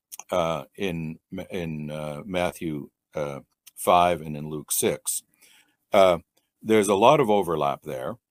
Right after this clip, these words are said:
between Matthew and Luke, and we, uh,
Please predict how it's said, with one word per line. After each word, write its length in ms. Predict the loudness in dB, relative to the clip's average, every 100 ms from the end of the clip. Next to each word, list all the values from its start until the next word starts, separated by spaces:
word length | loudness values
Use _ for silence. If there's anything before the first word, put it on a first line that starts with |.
| _ _ -10
between 400 | -8 -6 -4 -4
Matthew 420 | -2 -4 -6 -8
and 120 | -8 -8
Luke, 320 | -10 -10 _ _
and 400 | -6 -6 -8 -12 -18 _
we, 460 | -4 -2 -2 -4 -10 _ _ _ -6
uh, 200 | -6